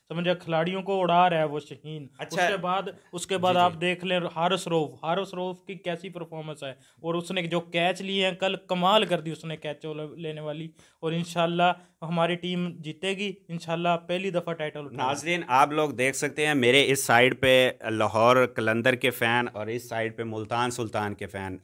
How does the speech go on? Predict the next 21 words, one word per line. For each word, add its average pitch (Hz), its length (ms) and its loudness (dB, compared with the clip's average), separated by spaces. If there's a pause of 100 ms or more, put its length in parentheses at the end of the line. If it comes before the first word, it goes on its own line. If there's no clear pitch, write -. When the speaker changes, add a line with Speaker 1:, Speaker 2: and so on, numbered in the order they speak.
Speaker 2:
आप 147 220 2
लोगों 156 220 0
को 151 120 -4
पता 143 240 0
है 135 140 2
एक 131 260 2
टीम 135 180 0
ने 131 140 -2
तो 120 120 -4
जीतना 98 340 -8
है। 101 160 -8
भाईजान, 123 320 4
अगर 131 300 2
लाहौर 113 340 0
कलंदर 147 360 -2
जीतती 135 320 -4
है 143 80 0
तो 135 100 2
आप 127 240 6
क्या 120 180 4
खिलाएंगे? 143 540 2